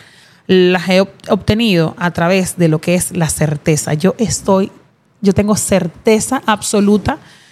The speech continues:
en lo que yo estoy viviendo. Estoy aprendiendo muchísimo más, por supuesto. Hay veces que tengo dudas, hay veces que tengo miedos, hay veces que hay cosas que obviamente me perturban. Eh, pero siempre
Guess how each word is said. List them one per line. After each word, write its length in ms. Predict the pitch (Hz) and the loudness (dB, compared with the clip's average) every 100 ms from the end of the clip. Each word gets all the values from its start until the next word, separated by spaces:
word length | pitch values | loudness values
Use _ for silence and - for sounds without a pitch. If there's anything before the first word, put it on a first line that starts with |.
| _ _ | _ _
en 100 | 180 | 2
lo 100 | 175 | 2
que 120 | 165 | 2
yo 100 | 160 | 0
estoy 220 | 175 - | -2 0
viviendo. 320 | 151 156 151 - | 0 0 -2 -4
Estoy 180 | - | -2
aprendiendo 640 | 196 190 202 196 196 208 220 | -2 0 0 0 0 0 -2
muchísimo 440 | 190 165 190 185 | -4 -6 -4 -2
más, 160 | 175 160 | -2 -2
por 160 | 190 | -4
supuesto. 560 | - 160 175 165 - 180 | -4 -4 -2 -4 -6 -4
Hay 120 | 160 | -2
veces 260 | 160 - 175 | -2 -6 -8
que 100 | 170 | -4
tengo 240 | 151 151 | -2 0
dudas, 520 | 214 233 185 180 - - - - - | 2 2 2 0 -4 -12 -20 -12 -4
hay 80 | |
veces 180 | 165 160 | -2 0
que 80 | 165 | -2
tengo 220 | 175 156 | -2 -2
miedos, 560 | 165 214 190 180 175 - - _ _ | 0 2 2 2 -2 -10 -20 _ _
hay 100 | 165 | -4
veces 280 | 165 156 170 | -2 -4 -4
que 100 | 165 | -4
hay 80 | 156 | -2
cosas 300 | 170 - - | -4 -6 -8
que 80 | - | -2
obviamente 520 | 196 170 180 170 175 | 2 2 2 0 0
me 100 | 165 | -2
perturban. 600 | 156 156 240 180 165 170 - - - - | -2 -2 -2 -2 -4 -8 -10 -14 -16 -4
Eh, 600 | 185 165 156 147 139 - - - _ _ _ _ _ - - - | 0 2 0 -2 -4 -8 -14 -20 _ _ _ _ _ -20 -10 -2
pero 260 | 208 190 - | 0 0 -2
siempre 720 | - - 262 254 277 285 | -8 0 0 0 -2 -4